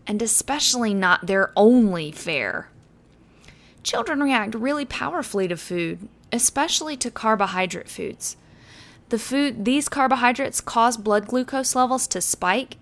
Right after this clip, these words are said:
and then they subsequently crash. Children are really resilient. You most likely won't see problems with diabetes in your child.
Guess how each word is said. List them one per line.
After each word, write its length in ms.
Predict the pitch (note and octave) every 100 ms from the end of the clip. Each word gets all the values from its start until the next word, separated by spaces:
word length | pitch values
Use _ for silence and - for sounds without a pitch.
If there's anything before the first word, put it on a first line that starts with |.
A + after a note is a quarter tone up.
| _ - -
and 200 | G#3+ A3
then 220 | A3 C4
they 160 | C#4 C4+
subsequently 840 | B3+ B3 A#3+ - B3 B3 - G#3+ G#3+
crash. 800 | - A3+ C#4+ - - - - - _ - - - - - -
Children 360 | - - F4 C4
are 160 | G3+ F#3+
really 320 | G3+ A3 G3+
resilient. 920 | F3 F3 D#3 F3 A#3+ E3+ - - - - - - -
You 120 | B3
most 320 | C4+ D#4 E4
likely 340 | B3 B3 B3+ B3
won't 320 | G#3 G#3+ -
see 160 | - B3
problems 540 | - A3 A3+ A#3 A3
with 180 | A3 G#3
diabetes 720 | G#3+ A3 G#3 G#3+ A#3 G#3 F3+
in 160 | G3
your 160 | G3+ A3+
child. 580 | A#3 A#3 D4 - -